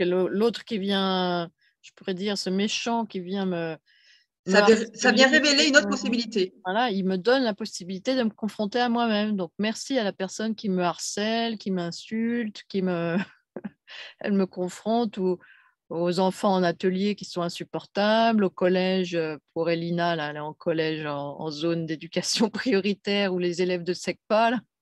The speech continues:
Speaker 1: <laughs> avec lesquels on travaille avec Elina. Merci les élèves de secpa <laughs> quand ils nous foutent,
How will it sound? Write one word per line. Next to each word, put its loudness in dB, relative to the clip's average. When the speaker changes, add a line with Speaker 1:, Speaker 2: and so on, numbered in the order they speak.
Speaker 1:
<laughs> -12
avec -2
lesquels -2
on -2
travaille -2
avec -4
Elina. 0
Merci -2
les -2
élèves -2
de -4
secpa -4
<laughs> -12
quand -4
ils -4
nous -14
foutent, -14